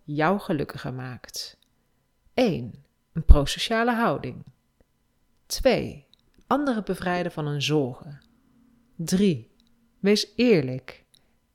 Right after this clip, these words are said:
Eerlijk naar jezelf en eerlijk naar anderen. Vier, wissel persoonlijke, pijnlijke en leuke ervaringen uit met vrienden en steun elkaar. Vijf,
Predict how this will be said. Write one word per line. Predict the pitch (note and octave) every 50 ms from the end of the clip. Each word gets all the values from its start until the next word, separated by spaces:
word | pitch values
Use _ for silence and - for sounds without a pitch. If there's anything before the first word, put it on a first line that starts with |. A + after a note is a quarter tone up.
| _ _ _ _ _ _ _ _
Eerlijk | - A#3+ C4+ C#4 C4+ B3+ -
naar | F#3 D3 C#3+ C#3
jezelf | C#3+ C3+ - E3 E3+ F#3 F#3 F#3 F#3 - - - _ _ _ _ _
en | - D#3+ - - _
eerlijk | D#3+ E3+ F3+ F3+ G3 -
naar | G3 F#3+ F#3 -
anderen. | - C#3 C#3 C3+ C3 C#3 C3+ C3 C#3 C#3+ - _ _ _ _ _ _ _ _ _ _ _ _ _ _ _ -
Vier, | F#3 F#3 G3+ A3+ G#3+ E3+ C#3 C3+ A#2 - - - - _ _ _ _ _ _ _
wissel | G3 A3+ A#3 - A3
persoonlijke, | F#3+ - - - - - E3 F3 G3 G#3+ A#3+ A#3+ A#3+ - D4+ E4+ - _ _ _
pijnlijke | - D#3 - E3 D3+ D3 D#3+ F#3 F#3+ - A#3+ C#4 D4+ - _ _ _ _ _ _
en | - C4 D4 D4 C4
leuke | A#3+ B3 B3 B3 - -
ervaringen | - D#3+ D3 F3 F#3 G3+ A3 A3 A3 G3+ G3
uit | - D#3+ F3 G3 G3 -
met | F3 - -
vrienden | - - G#3+ G#3 G3 E3+ C#3+ C#3 C#3 - _ _ _ _ _
en | - - G#3+
steun | - - - - - A3+ C4 B3+ G3+
elkaar. | D#3 C3+ - D3+ C#3 C#3 C3+ C3 C3+ B2+ - - - - _ _ _ _ _ _ _ _ _ _ _ _ _ -
Vijf, | E3+ D3+ F#3+ G3 F3+ D#3+ D3 C#3+ C3 - - - -